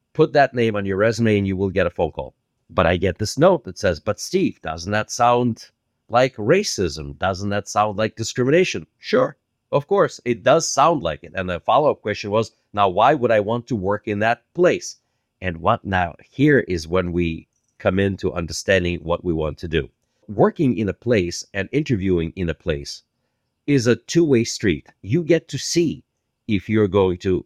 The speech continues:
like working in that place. Now, remember, the initial decision to make a phone call, to reach out to you for an interview, comes from one individual. If they made a mistake,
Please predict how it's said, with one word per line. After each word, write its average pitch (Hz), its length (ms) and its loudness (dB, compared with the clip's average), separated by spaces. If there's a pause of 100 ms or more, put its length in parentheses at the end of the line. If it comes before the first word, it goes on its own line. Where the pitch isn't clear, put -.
like 95 400 0
working 82 420 -4
in 78 100 -2
that 73 240 -6
place. 67 380 -20 (380)
Now, 85 120 0
remember, 131 540 0
the 95 260 -2
initial 98 540 0 (280)
decision 98 480 0
to - 100 -12
make 101 200 -2
a 82 60 -10
phone 123 300 0
call, 69 420 -6
to 90 220 -4
reach 90 320 -4
out 113 220 4
to - 80 -6
you 85 100 -2
for 87 200 -2
an 85 80 0
interview, 87 400 0 (280)
comes 156 240 -2
from 139 240 -2
one 95 240 0
individual. 101 600 -2
If - 200 -8
they 139 160 0
made 127 240 2
a 117 60 2
mistake, 98 680 -2